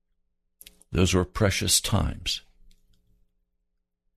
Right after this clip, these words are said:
And I remember many times Dad would gather us together and say, "We don't have any food in the house for today,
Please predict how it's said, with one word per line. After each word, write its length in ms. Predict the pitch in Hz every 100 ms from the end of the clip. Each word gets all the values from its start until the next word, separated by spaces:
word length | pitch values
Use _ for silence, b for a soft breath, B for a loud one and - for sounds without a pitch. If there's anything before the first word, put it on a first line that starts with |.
| B B 85
And 140 | 95
I 60 | 98
remember 500 | 110 113 120 120 107
many 300 | 110 117 117
times 480 | - 104 107 95
Dad 340 | 95 104 101 101
would 180 | 101 87
gather 380 | 107 98 104
us 180 | 101 -
together 520 | - 98 92 87 95
and 140 | 90 90
say, 360 | - 92 85 - _ _ _ _ _ _ _ _ _ _ _ _ _ _ _ - _ _
"We 140 | 95
don't 260 | 101 113 113
have 240 | 110 104
any 200 | 110 98
food 380 | 85 - 110 95
in 140 | 95 92
the 60 |
house 440 | 85 - 87 71 -
for 200 | - 80
today, 600 | - 85 80 85 90